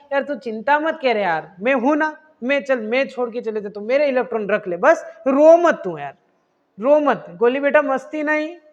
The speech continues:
रो मत, ठीक है, तो रो मत। तो ये क्या करेगा, हाइड्रोजन क्या करेगा, अपने इलेक्ट्रॉन किसको दे देगा,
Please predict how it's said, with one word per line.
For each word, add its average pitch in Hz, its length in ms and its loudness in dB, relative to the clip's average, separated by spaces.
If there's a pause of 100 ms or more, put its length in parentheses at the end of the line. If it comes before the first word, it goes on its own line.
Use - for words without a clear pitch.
(100)
रो 247 300 4
मत, 185 300 -8 (640)
ठीक 262 120 0
है, 320 160 2 (1120)
तो 226 140 -2
रो 240 320 6
मत। 330 380 0
तो 294 140 6
ये 277 180 2
क्या 302 140 4
करेगा, 311 360 6
हाइड्रोजन 254 560 -2
क्या 302 100 2
करेगा, 294 300 2
अपने 247 380 -2
इलेक्ट्रॉन 254 400 -6
किसको 277 300 -4
दे 339 120 -2
देगा, 339 300 4